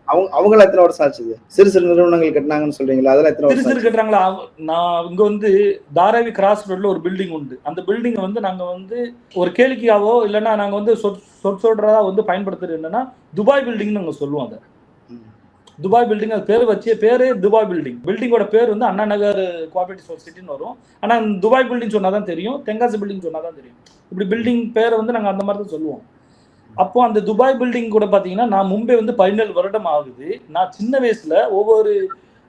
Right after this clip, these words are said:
Speaker 2: அஹ், ஏப்ரல் மே மாசம் லீவுல வருவேன் நானு. நான் ஃபிஃப்த் சிக்ஸ்த் படிக்கும் போது வருவேன் நானு. நான் காலேஜ் முடிக்க வரும்போது அந்த பில்டிங்கை கையில கிடைச்சதுங்க.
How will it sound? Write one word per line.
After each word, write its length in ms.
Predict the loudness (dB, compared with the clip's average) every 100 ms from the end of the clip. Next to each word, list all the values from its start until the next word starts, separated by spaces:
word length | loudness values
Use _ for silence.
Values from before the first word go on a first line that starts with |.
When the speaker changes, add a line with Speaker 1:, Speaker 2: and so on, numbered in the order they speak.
| -6
Speaker 2:
அஹ், 220 | -4 2
ஏப்ரல் 320 | 2 2 -2
மே 140 | -2
மாசம் 320 | 0 0 0 0
லீவுல 240 | 2 4
வருவேன் 260 | 4 2 -2
நானு. 280 | -6 -8 -16 _
நான் 240 | -10 -6 -4
ஃபிஃப்த் 260 | -6 -2 -2
சிக்ஸ்த் 260 | -2 -6 -4
படிக்கும் 260 | -2 -2 -2
போது 160 | 0
வருவேன் 280 | 2 0 -4
நானு. 160 | -8 -12 -20 _ _ _ _ _ _
நான் 120 | -2
காலேஜ் 320 | 2 2 2
முடிக்க 240 | -2 -2 2
வரும்போது 420 | 2 2 0 0
அந்த 240 | -2 -2
பில்டிங்கை 120 | -4 -4
கையில 220 | -4 -4
கிடைச்சதுங்க. 480 | -6 -10 -18 -18